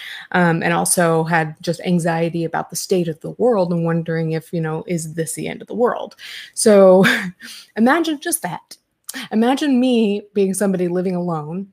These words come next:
in a tiny ass apartment in a city that already is, like, kind of, like, at times scary, um, especially under the presidency that,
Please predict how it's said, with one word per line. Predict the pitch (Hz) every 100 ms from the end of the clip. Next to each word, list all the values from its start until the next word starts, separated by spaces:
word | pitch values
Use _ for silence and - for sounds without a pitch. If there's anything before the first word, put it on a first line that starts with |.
| -
in | 175
a |
tiny | 170 - 185 190
ass | 180
apartment | 180 - 156 - 165 180 -
in | 175 170 165 165
a | 175
city | - 214 214
that | 175 -
already | - 226 220 190 185 175 165 - - -
is, | - 175 165
like, | 165 160 - _ -
kind | - 196 185 175
of, |
like, | 160 151
at | 147 -
times | 160 160 156
scary, | - 143 135 - 190 233 _ _ _ _
um, | 196 180 160 160 160 165 _ _ _ _ _ _ _ -
especially | 180 - 165 170
under | 165 175
the |
presidency | 175 160 160 180 196 226
that, | 226 190 -